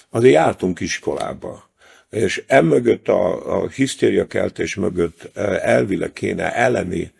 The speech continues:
történelmi és politikai tapasztalatnak lenni ebben az országban.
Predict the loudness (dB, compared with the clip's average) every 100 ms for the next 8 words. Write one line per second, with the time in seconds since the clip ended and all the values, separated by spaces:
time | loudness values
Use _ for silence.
0 | _ _ -4 -2 -2 -4 -4 -4 -6 -8
1 | -4 -4 -4 -8 -6 -6 -8 -8 -8 -8
2 | -8 -8 -8 -12 -8 -8 -8 -8 -8 -8
3 | -8 -8 -8 -10 -10 -8 -8 -10 -12